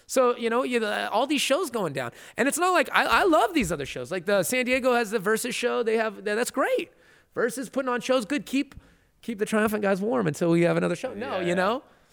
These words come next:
Speaker 1: And, and, and I saw they, they had a show. They were ready to go. The Sunday after our show, they had to cancel it 'cause of the covid stuff, you
Speaker 2: Mm-hmm.
Speaker 1: know?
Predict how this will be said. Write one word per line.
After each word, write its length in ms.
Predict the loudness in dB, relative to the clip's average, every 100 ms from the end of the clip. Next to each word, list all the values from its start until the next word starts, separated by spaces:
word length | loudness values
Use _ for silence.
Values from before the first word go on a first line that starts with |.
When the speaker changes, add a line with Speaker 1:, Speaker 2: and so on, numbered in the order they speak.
| _
Speaker 1:
And, 160 | -2 0
and, 180 | 0 -2
and 280 | -2 -2 -2
I 100 | -2
saw 300 | 0 0 0
they, 180 | 0 0
they 100 | 0
had 140 | -2
a 40 | -2
show. 280 | 0 2 4
They 100 | 2
were 100 | 2
ready 180 | 2 0
to 60 |
go. 540 | 2 2 4 2 0 -6
The 80 | -6
Sunday 340 | -2 0 2
after 260 | 2 2 2
our 180 | 2 2
show, 260 | 2 2
they 60 | 2
had 100 | 0
to 60 |
cancel 320 | -2 -8 -10 -16
it 100 | -16 -20 _ _ _ _
'cause 140 | -14 -10
of 60 |
the 60 | -10
covid 280 | -8 -10 -12
stuff, 220 | -18 -20 _ _ _
you 200 | -16 -12
Speaker 2:
Mm-hmm. 40 | -10
Speaker 1:
know? 300 | -6 -8